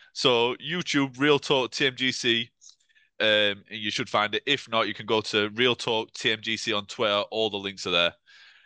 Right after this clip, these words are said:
<clears throat> But can I just interrupt and say, the reason you should go and check the YouTube is you stick a camera and a mic in front of Zaps and he starts acting like a different fucking person. My guy's doing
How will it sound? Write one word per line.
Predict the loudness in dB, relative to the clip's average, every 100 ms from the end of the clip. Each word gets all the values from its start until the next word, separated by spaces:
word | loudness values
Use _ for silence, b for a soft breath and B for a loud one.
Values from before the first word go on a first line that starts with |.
| b _ -12 -12 -6
<clears throat> | -6 -4 -10 _
But | 4 6 4 0 -4
can | 2
I | 2
just | 2 4
interrupt | 2 4 2 2 0
and | 0
say, | 4 6 4 0 _ _ _ _ _ _ _ _ -4
the | 0
reason | 2 0 0
you |
should | -2
go | 0 0
and |
check | 2 4
the | 4
YouTube | 0 0 -2
is | 0 0 -2 -12 B B -6
you | -2 0
stick | 0 -2
a | -4
camera | -2 -2 0 2 2
and | 0 -2
a |
mic | 0 2 0 -4
in |
front | -8 -4 0
of | 0
Zaps | 0 0 0 0 -8 -16 B B -4
and | 0
he | 0
starts | 2 0 0
acting | -2 -4 -4
like | -2 -2
a |
different | -2 -2 -2 -6 -2
fucking | -4 -4 -12 -2
person. | 2 2 2 -2 0
My | 0 2
guy's | 0 0
doing | -2